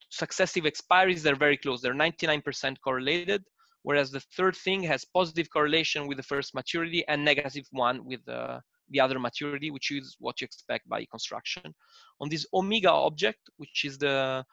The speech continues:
covariance of price variation, you see a strong diagonal pattern. So in, uh, in the ha-, upper left corner, you see that, um,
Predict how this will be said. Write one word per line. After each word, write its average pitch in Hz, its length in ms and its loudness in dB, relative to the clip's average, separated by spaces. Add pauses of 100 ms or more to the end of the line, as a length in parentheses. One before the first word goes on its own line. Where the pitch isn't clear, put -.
(260)
covariance 147 460 4
of - 140 -12
price 147 180 2
variation, 151 560 -2 (340)
you 165 60 -4
see 180 160 2
a 175 60 4
strong 175 340 0
diagonal 143 520 4
pattern. 202 440 4 (380)
So 160 240 -2 (100)
in, 143 320 -2
uh, 135 200 4
in 143 140 -4
the 143 160 2
ha-, - 360 -2 (160)
upper 175 420 2
left 160 300 2
corner, 196 360 2
you 156 140 -2
see 165 240 -6
that, 147 200 0 (680)
um, 127 920 -2